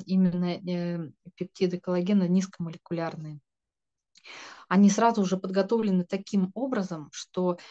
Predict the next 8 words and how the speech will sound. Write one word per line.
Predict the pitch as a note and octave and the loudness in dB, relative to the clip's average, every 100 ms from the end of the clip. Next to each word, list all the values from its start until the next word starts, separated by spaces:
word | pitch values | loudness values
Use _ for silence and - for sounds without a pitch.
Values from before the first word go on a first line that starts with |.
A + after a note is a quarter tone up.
| - _ | -20 _
там | - G#3 | 0 4
находятся, | G3+ F#3+ G#3 F#3+ F#3 - F3 E3 - F3+ F3 F3 E3+ E3 | 4 2 2 0 -2 0 0 0 -2 0 0 0 -2 -6
э, | E3 C3 E3 F#3 - - - _ _ _ _ _ - | -10 -10 -10 -10 -14 -20 -20 _ _ _ _ _ 4
они | G#3 | 6
уже, | G3+ G3 - | 8 4 0
уже, | G3+ G#3+ | -2 2
уже | A3 G3 A3 - | 2 4 4 4
разделены | G#3+ G3 G#3 G3+ G3+ B3+ F#4+ | 2 2 2 4 6 4 0